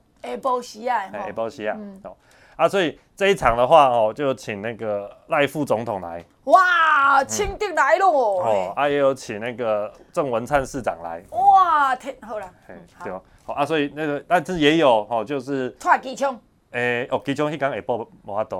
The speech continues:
Speaker 1: 哦，安尼算了，
Speaker 2: 啊，你，你要去台北。
Speaker 1: 你去台北。
Speaker 2: <laughs> 哦，啊，嘛有请到咱立，我的师傅啦，郭苏委员来。
Speaker 1: 郭苏嘛来。
Speaker 2: 嘿，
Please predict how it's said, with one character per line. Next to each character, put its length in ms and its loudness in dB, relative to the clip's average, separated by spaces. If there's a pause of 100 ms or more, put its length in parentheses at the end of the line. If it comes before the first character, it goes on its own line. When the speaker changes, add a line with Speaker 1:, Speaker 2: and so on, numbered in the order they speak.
(200)
Speaker 1:
哦， 280 -6
安 100 -6
尼 80 -10
算 200 -8
了， 40 -8
Speaker 2:
啊， 40 -8
你， 60 -14
你 60 -10
要 20 -8
去 60 -12
台 100 -6
北。 100 -10
Speaker 1:
你 40 -12
去 680 -12
台 60 -
北。 80 -6 (220)
Speaker 2:
<laughs> 60 0
哦， 100 -2 (200)
啊， 120 2
嘛 120 0
有 180 -2
请 200 -4
到 180 -4
咱 260 -4 (340)
立， 200 -16
我 160 4
的 80 2
师 240 -2
傅 160 -10
啦， 160 -2
郭 100 -6
苏 140 -12
委 120 -8
员 180 -12
来。 160 -20 (160)
Speaker 1:
郭 120 -12
苏 160 -18
嘛 120 -12
来。 160 -16 (100)
Speaker 2:
嘿， 80 -8